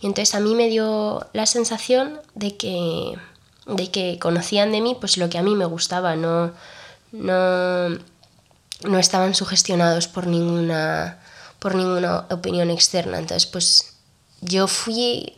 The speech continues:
en Palermo, pues, la mejor versión de mí misma. Y luego, pues, intenté que esa versión volviera conmigo a casa. Pero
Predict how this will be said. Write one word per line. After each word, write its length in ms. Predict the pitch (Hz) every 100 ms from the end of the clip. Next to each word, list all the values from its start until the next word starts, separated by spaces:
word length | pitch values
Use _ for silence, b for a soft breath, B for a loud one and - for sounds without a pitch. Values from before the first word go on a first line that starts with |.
| - -
en 240 | - 220 214
Palermo, 500 | 220 226 247 254 254
pues, 180 | 185 180
la 120 | 170
mejor 320 | 165 - 175
versión 380 | 180 165 196 190
de 80 | 170
mí 120 | 160
misma. 440 | 165 170 175 170 B B B B B -
Y 180 | - 170
luego, 340 | 170 165 170
pues, 240 | 170 165
intenté 540 | 165 160 160 151 156 165
que 140 | 165
esa 180 | 160 165
versión 420 | 160 - 180 185
volviera 380 | 190 190 175 165
conmigo 360 | 170 175 170 165
a 80 |
casa. 400 | 170 196 - 175 B B B B _
Pero 760 | 202 185 180 175 170 165 165